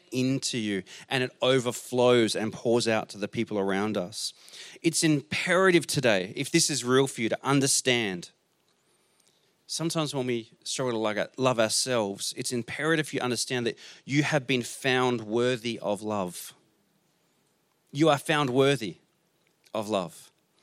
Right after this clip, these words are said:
I'll say it one more time just in case it bounced off again. You have been found worthy of love. And this is what God says to you today in Romans five verse eight.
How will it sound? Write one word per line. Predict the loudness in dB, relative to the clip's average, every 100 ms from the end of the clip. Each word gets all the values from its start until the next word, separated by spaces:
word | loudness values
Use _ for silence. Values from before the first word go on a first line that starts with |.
| _ _ _ _ _ _ _ _ _ _ -8
I'll | -2
say | 2 2
it |
one | 2
more | 0 -4
time | -4 -6
just | -6 -8
in | -6
case | -6 -8
it | -4
bounced | -2 -2 -2
off | -4 -2
again. | -4 -4 -6 -8 _ _
You | -4 -2
have | 0
been | 0 -2
found | -2 -2 0 2
worthy | 2 2 2 -4 -8 -14 _ _ -20 _ _ -6
of | -6 -4
love. | -4 -4 -8 -20 _ _ _ _ _ _ _ _ _ _ _ _ _ _ _ -10
And | 0
this | 0
is | 2
what | 0 0
God | 4 4 4
says | 2 2 2
to | -2 -2
you | 2 2 0 -4 -12 -16
today | -6 0 0
in | 2
Romans | 0 0 -2 -8
five | -2 2 2
verse | 2 -2 -4 -8
eight. | -8 -8